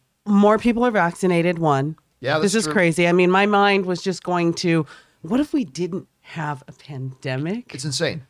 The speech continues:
Speaker 1: Holy crap, number one. Um, but number two, the fans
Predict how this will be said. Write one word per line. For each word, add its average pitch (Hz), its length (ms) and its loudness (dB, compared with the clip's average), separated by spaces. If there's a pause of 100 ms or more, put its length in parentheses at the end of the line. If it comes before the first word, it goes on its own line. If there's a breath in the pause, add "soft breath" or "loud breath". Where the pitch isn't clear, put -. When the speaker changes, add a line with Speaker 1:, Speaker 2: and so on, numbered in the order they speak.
(140)
Speaker 1:
Holy 180 420 -2
crap, 175 340 -2
number 165 220 -2
one. 156 240 0 (260 loud breath)
Um, 226 240 4
but 220 140 0
number 233 240 2
two, 269 340 2 (720 soft breath)
the 240 140 0
fans 233 720 2